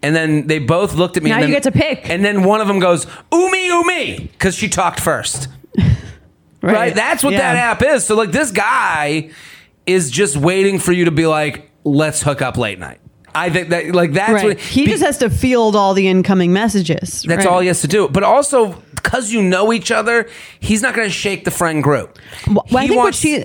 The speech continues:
Speaker 2: what she's wondering is why didn't he just not swipe left?
Speaker 1: Because he wanted to see.
Speaker 2: If she would, if she would swipe right?
Speaker 1: Yeah. He, for the same reason she was like, "Well, let's see what this does." Because I think, like,
Speaker 2: Right.
Speaker 1: all
Speaker 2: Well
Speaker 1: of,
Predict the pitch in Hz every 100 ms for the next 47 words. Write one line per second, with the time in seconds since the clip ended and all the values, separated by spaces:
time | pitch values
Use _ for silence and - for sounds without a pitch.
0 | - 226 208 269 226 202 185 170 170 170
1 | 180 180 190 196 190 180 156 160 175 160
2 | - - 160 - - - - _ - _
3 | _ _ _ _ _ _ _ - 151 170
4 | 160 156 160 156 - 196 104 - _ _
5 | _ - _ _ 196 - 196 180 170 -
6 | - 180 175 - 165 175 175 247 294 175
7 | 82 76 151 202 208 165 214 214 240 240
8 | 233 240 220 226 - 247 233 220 208 190
9 | 196 196 - - - - - - 202 202
10 | 214 208 220 - 123 - - 185 208 226
11 | 220 214 220 190 208 180 185 226 269 262
12 | -